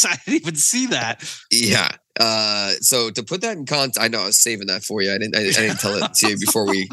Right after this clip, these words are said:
Speaker 2: we were hit record. Uh,
Speaker 1: <laughs>
Speaker 2: so yeah, that, that's a genuine reaction from Fran right there.
Speaker 1: <laughs>
Speaker 2: Uh,
Speaker 1: That's ridiculous.
Speaker 2: so to put it in context, okay, the last ten years, there've only been four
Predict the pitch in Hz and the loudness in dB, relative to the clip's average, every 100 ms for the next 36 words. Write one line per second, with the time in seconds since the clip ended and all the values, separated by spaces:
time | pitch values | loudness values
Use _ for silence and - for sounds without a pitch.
0 | - 110 110 110 107 80 95 90 98 92 | -10 -2 2 4 4 4 0 0 0 0
1 | - - - - - 113 104 98 - - | -4 -4 -4 -2 2 4 4 2 0 -2
2 | - - - - - 139 117 - 120 95 | -8 -6 -10 -10 -10 -2 2 4 2 0
3 | 90 82 123 - - 156 180 135 151 143 | -2 -2 -6 -6 -2 0 0 2 0 0
4 | 127 113 107 101 113 101 101 104 101 95 | 0 -2 -2 -2 -4 -2 0 2 2 2
5 | 95 95 95 - - 135 - 117 110 104 | 0 -2 -4 -8 -10 -6 2 4 4 2
6 | 101 262 202 165 208 - 151 135 135 - | 0 -2 -8 -4 -4 -2 -2 -2 -4 -10
7 | - _ - - - - 131 113 170 185 | -12 _ -12 2 2 4 0 2 4 4
8 | 151 156 143 104 76 - - 107 101 98 | 2 0 2 2 2 0 0 2 0 2
9 | 98 110 127 - - 101 120 165 107 107 | 2 0 0 -4 -4 -2 0 2 0 -2
10 | - - _ _ - - - - _ 107 | -6 -6 _ _ -4 -4 -18 -20 _ 2
11 | 113 127 110 101 - 117 117 117 117 | 4 4 4 2 2 4 4 4 2